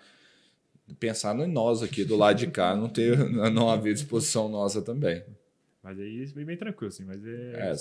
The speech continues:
Speaker 2: tendo
Speaker 1: é.
Speaker 2: esse controle, mas é uma, é uma segurança que tem que ter.
Speaker 1: Sim, com certeza.
Speaker 2: E, Leandro, pra terminar, só pra dar informação, você falou bastante que a, a osha ela tem bastante informações sobre asbestos, a naiosh também tem. Então tem vários manuais, tem páginas específicas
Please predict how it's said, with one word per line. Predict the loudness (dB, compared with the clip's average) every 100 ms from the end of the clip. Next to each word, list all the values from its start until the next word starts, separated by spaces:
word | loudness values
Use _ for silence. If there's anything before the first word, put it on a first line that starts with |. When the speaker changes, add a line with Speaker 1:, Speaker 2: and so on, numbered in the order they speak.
| -2
Speaker 2:
tendo | -2
Speaker 1:
é. |
Speaker 2:
esse | -2 -6
controle, | -4 -4 -2 -2 -2 -4
mas | -4
é | -2 -2
uma, | -4 -6 -8
é | -6
uma | -4
segurança | -2 2 2 0 -4
que | -6
tem | -8
que | -8
ter. | -10 -10 -14 -10
Speaker 1:
Sim, | -4 -4 -6 _ -20 -16
com | -14
certeza. | -12 -12 -12 -14 -14 _ _ _ -10
Speaker 2:
E, | -6
Leandro, | -2 -2 -4
pra | -6
terminar, | -6 -4 -4 -4 -4
só | -6 -8
pra | -6 -6
dar | -4 -4
informação, | -4 -6 -6
você | -6
falou | -4 0
bastante | 0 -2 -4 -6 -4
que |
a, | -4 -2
a | 0
osha | 0 0 -2
ela | -4
tem | -4 -4
bastante | -4 -6 -10 -12
informações | -10 -8 -6 -6 -6
sobre | -4
asbestos, | -4 -2 -4 -4 -6 -4
a | -2
naiosh | 0 2 0
também | -2 -4
tem. | -4 -6
Então | -6 -12
tem | -10 -4
vários | -4 -4
manuais, | -4 -2 0 0 0 -4
tem | -4
páginas | -2 -2 -4
específicas | -4 -2 -2 -2 -6 -6 -8 -8